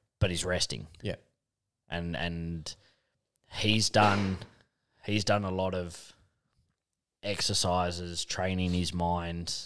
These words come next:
Speaker 1: after watching these videos and what this guy has said. And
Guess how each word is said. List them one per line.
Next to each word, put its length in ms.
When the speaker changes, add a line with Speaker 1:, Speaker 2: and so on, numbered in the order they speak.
Speaker 1:
after 260
watching 360
these 220
videos 480
and 100
what 160
this 120
guy 300
has 120
said. 360
And 760